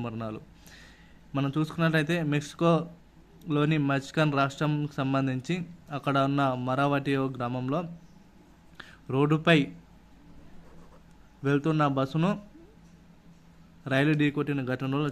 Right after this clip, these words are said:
చాలామంది మరణించారు. ఈ వార్తలు ఒకసారి చూసుకున్నట్లయితే, అక్కడి ప్రాంతంలో మనకు రోడ్డు, రోడ్డు మీదనే ఇక్కడ మనకు చూసుకున్నట్లయితే ఇలా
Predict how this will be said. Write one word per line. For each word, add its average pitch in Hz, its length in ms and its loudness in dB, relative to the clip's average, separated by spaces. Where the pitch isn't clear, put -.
చాలామంది 131 440 -2
మరణించారు. 123 500 -4
ఈ - 100 2
వార్తలు 127 320 -2
ఒకసారి 135 200 -6
చూసుకున్నట్లయితే, 123 640 -6
అక్కడి 147 260 2
ప్రాంతంలో 160 560 4
మనకు 139 260 0
రోడ్డు, 147 240 4
రోడ్డు 143 300 2
మీదనే 147 320 2
ఇక్కడ 135 160 -4
మనకు 127 260 -4
చూసుకున్నట్లయితే 139 720 -2
ఇలా 135 120 2